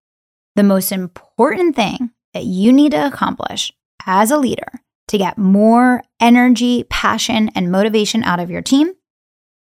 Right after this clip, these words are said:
is making a space where they feel comfortable failing. Why? Because no one is going to play full out at anything if you're gonna melt down when things don't go well.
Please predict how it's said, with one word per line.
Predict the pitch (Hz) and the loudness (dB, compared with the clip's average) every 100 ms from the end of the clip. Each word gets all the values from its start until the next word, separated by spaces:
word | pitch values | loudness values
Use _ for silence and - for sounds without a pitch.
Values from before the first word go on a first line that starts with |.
| - | -8
is | 196 196 | -4 -2
making | 185 190 190 | -4 -4 -4
a | 208 | -2
space | - - 196 - - _ | -4 -4 -6 -6 -8 _
where | 202 190 | -6 -4
they | 202 | -4
feel | 196 180 180 | -2 -4 -4
comfortable | - 170 175 170 175 196 _ - | -6 -6 -6 -6 -6 -8 _ -10
failing. | - - - _ _ _ _ | -8 -10 -14 _ _ _ _
Why? | 190 180 175 180 233 294 294 _ _ | -4 -4 -2 -2 0 -2 -4 _ _
Because | 202 226 185 | -2 -2 0
no | 185 185 190 208 | -2 2 4 4
one | 240 240 247 240 | 4 2 2 4
is | 240 | 2
going | 220 208 208 202 | 2 2 0 -2
to | 220 | -2
play | - 208 196 190 | 0 0 2 0
full | - 202 | 0 0
out | 202 180 180 - | 2 0 -2 -2
at | 190 185 | -4 0
anything | 208 202 185 180 170 220 _ _ _ _ _ - | 2 2 0 -2 -2 -4 _ _ _ _ _ -4
if | 202 | 0
you're | 208 214 208 | 2 2 2
gonna | 208 190 | 2 4
melt | 190 190 185 220 247 | 4 4 2 0 -2
down | - 208 180 202 240 - _ _ | -2 0 0 -2 -4 -6 _ _
when | 262 277 | 0 2
things | 208 190 185 | 2 0 0
don't | 226 262 | 2 2
go | 339 277 | 2 2
well. | - | 0